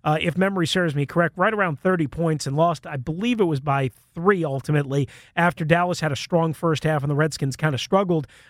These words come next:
uh, on offense. But they turned over the roster, losing Jason Campbell. Of course, Chris Samuels had,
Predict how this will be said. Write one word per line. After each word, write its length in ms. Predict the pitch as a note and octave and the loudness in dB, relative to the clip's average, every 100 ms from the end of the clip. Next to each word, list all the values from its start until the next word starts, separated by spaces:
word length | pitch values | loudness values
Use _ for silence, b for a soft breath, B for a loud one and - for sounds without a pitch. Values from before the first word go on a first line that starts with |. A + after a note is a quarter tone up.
| - | 0
uh, 160 | D#3+ D#3 | 0 2
on 220 | F3+ E3 | 2 2
offense. 420 | D3+ D3+ C#3+ E3 | 2 0 0 -2
But 180 | - G#3 | 0 0
they 140 | B3+ A#3+ | 0 -2
turned 360 | - A3+ A3+ | 0 2 2
over 200 | A3+ A3+ | 2 0
the 120 | A3 | -2
roster, 500 | F#3+ F3+ F#3 - G3+ | 0 2 0 -2 -2
losing 420 | F#3 D#3+ F#3+ G3 F#3 | 0 0 0 -2 -2
Jason 360 | E3+ F3+ F#3+ | -2 -4 -8
Campbell. 280 | E3 F3+ F3 | -4 -2 -2
Of 120 | E3+ | -2
course, 200 | - F3 B B B | -2 -4 B B B
Chris 220 | - G3+ | -2 0
Samuels 420 | - F3+ F#3+ F#3 E3 | 0 -2 -2 -2 2
had, 380 | F#3 F#3 D#3 | 2 0 -4